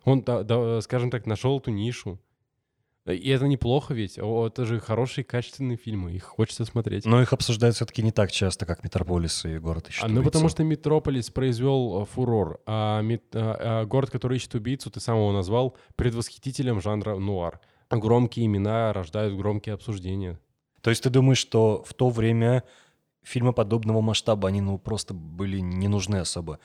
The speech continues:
Speaker 2: Потому что, может быть, отчасти кино не воспринимали еще всерьез? Все-таки кино молодая
Speaker 1: Не знаю,
Speaker 2: индустрия
Speaker 1: друг.
Speaker 2: достаточно относительно.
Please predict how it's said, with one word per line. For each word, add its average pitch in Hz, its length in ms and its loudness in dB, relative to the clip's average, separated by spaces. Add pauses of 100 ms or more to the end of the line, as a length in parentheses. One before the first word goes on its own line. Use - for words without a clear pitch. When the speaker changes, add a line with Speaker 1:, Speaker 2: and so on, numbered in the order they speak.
(100)
Speaker 2:
Потому 113 200 2
что, 110 200 0 (260)
может 113 220 2
быть, 120 100 -2
отчасти 123 320 0
кино 113 220 2
не 117 80 6
воспринимали 107 440 0
еще 107 180 0
всерьез? 117 460 0 (420)
Все-таки 131 400 0 (260)
кино 123 200 4
молодая 127 320 6
Speaker 1:
Не 151 40 6
знаю, 113 80 6
Speaker 2:
индустрия 107 240 2
Speaker 1:
друг. 101 60 2
Speaker 2:
достаточно 95 400 0
относительно. 80 640 -4